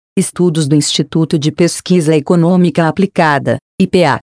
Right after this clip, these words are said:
indicam que os benefícios da reforma tributária serão percebidos de forma gradual.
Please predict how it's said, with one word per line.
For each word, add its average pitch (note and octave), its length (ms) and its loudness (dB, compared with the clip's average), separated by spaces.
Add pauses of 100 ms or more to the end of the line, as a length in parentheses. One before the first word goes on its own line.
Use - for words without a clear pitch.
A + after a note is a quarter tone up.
(100)
indicam E3+ 520 2
que F3+ 100 -2
os D#3+ 120 0
benefícios E3 680 0
da D3+ 100 0
reforma D3 540 0
tributária E3 720 0
serão E3 320 0
percebidos D3 680 0
de F#3 120 0
forma F#3 340 0
gradual. D3+ 580 0